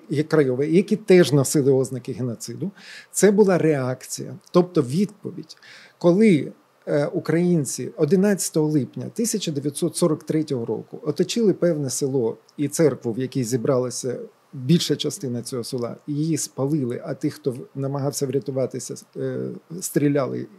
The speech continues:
а потім ще використовували інші методи. Ви про це знаєте, не буду зараз говорити.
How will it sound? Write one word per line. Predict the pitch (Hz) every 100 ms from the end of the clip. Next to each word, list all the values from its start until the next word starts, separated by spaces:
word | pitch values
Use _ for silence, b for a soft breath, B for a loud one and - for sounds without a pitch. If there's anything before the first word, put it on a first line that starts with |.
| _
а | 123 127
потім | - 143 127 117
ще | - 131
використовували | 113 135 139 127 - 131 127 -
інші | 196 175 139
методи. | 113 107 120 - B B B B -
Ви | 131
про | -
це | 113 135
знаєте, | 113 110 110 -
не | 123
буду | 123 120 101
зараз | 101 113 117 170
говорити. | 117 113 123